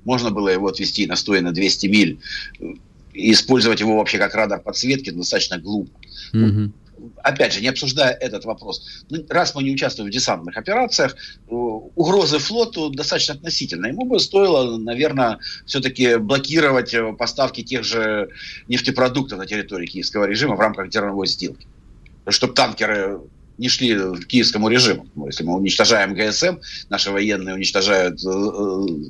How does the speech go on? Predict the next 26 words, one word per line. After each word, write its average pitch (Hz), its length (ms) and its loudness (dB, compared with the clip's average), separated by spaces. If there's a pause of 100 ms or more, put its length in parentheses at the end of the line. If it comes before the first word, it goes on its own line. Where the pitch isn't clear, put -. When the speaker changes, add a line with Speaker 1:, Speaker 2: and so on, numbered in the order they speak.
(100)
Speaker 1:
нефтеперерабатывающие 104 920 2
заводы 98 460 0
и 90 80 -2
всю 92 220 -2 (260)
энергоструктуру, 113 800 2 (340)
то 98 340 4
какого 110 360 2
ж 98 60 -2
дьявола 113 540 2
безнаказанно 104 1040 -2
сотни 117 300 -4
тысяч 104 340 -2
тонн 107 160 -2
топлива 110 320 2
поступают 98 720 0
с 95 140 -2
Запада, 98 420 -2 (260)
в - 40 -20
том 127 140 2
числе 98 220 0
и - 20 -4
морским 90 380 -4
путем? - 300 -12 (840)
Э, 90 80 -6 (180)
что 156 220 2
касается, 185 640 2